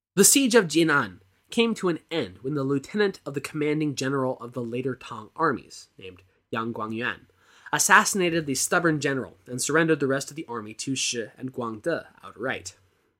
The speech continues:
Yang was, in return, made a general over the force, now in the service of the Later Jin and Liao. It's notable, though, that though they'd benefited greatly from this change of allegiance among the Tang commander's lieutenants, Emperor Guangde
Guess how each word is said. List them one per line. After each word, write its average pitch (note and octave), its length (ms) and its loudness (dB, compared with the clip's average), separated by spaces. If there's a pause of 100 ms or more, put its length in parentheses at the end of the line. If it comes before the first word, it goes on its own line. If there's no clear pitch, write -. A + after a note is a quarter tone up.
(120)
Yang A3 360 8
was, D#3+ 320 2
in D3 120 0
return, C3 440 0
made C3+ 160 -2
a C#3+ 60 -2
general C3+ 420 -2
over C3 180 -4
the B2 100 -10
force, - 600 -10
now D3 200 6
in D3 60 4
the C3+ 60 -2
service C3+ 400 -2
of B2+ 140 -6
the A#2+ 180 -4
Later A#2 300 -6
Jin A#2 280 -6
and G2 160 -12
Liao. A#2 360 -6 (480)
It's F3+ 160 0
notable, G#3 320 6
though, G#2 220 -8
that D3+ 300 -2
though F#3+ 240 6
they'd F3+ 220 4
benefited D#3+ 480 0
greatly C3 340 0
from B2 220 -4
this A#2+ 240 -4
change C3 380 -4
of G#2 80 -16
allegiance C3+ 500 -2
among B2+ 240 -4
the A2+ 80 -16
Tang B2 300 -6
commander's A#2 480 -10
lieutenants, G#2 500 -6 (640)
Emperor B3+ 320 4
Guangde D#3 520 0